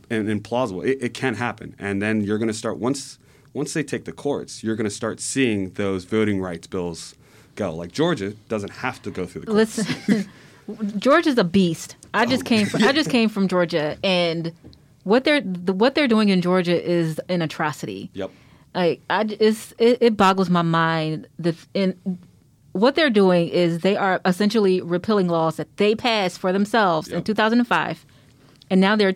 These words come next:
Speaker 2: changing them because they see that once everyone has access to them,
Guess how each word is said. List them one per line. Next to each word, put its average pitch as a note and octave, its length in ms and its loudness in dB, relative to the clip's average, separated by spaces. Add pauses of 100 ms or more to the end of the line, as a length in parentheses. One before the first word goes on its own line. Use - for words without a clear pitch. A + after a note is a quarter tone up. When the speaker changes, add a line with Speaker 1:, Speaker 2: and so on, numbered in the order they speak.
(120)
Speaker 2:
changing C4+ 360 2
them D3 280 -4 (360)
because F#3 360 2
they F3 160 4
see G3 260 2
that F3 280 2 (380)
once F#3+ 460 -2
everyone G3 360 4
has E3 340 2
access F#3 500 0
to - 140 -4
them, D3+ 280 0